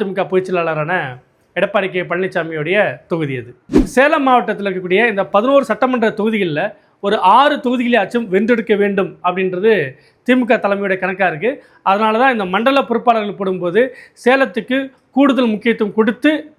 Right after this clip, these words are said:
பொறுப்பாளர்கள் நியமிக்கப்பட்டிருக்காங்க. அதற்கான பல களப்பணிகளை இப்பவே தி மு க ஆரம்பிச்சிருக்கிறாங்க. அங்க ஏற்கனவே பார்த்தீங்கன்னா, தி மு க மொத்தம் மூன்று மாவட்ட செயலாளர்கள். சேலம் மத்திய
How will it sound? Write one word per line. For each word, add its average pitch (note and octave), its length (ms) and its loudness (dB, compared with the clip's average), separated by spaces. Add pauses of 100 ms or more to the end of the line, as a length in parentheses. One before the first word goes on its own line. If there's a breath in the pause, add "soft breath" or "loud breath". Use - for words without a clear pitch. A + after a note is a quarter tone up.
(140)
பொறுப்பாளர்கள் G#3+ 500 0
நியமிக்கப்பட்டிருக்காங்க. F#3 720 -2 (420 loud breath)
அதற்கான G#3 460 0
பல G#3+ 100 4 (140)
களப்பணிகளை A#3+ 520 0 (100)
இப்பவே A3+ 280 2
தி A3+ 160 -2
மு G#3+ 60 -2
க G3+ 80 0 (100)
ஆரம்பிச்சிருக்கிறாங்க. D#3 580 -6 (480 soft breath)
அங்க A3 220 2
ஏற்கனவே C#4 340 0
பார்த்தீங்கன்னா, B3+ 340 0
தி C4 60 0
மு B3+ 80 -2
க B3+ 220 2
மொத்தம் G#3+ 240 -4
மூன்று B3 260 0
மாவட்ட A3 280 2
செயலாளர்கள். D#3 520 -2 (460 soft breath)
சேலம் A#3+ 380 4 (160)
மத்திய F#3+ 280 2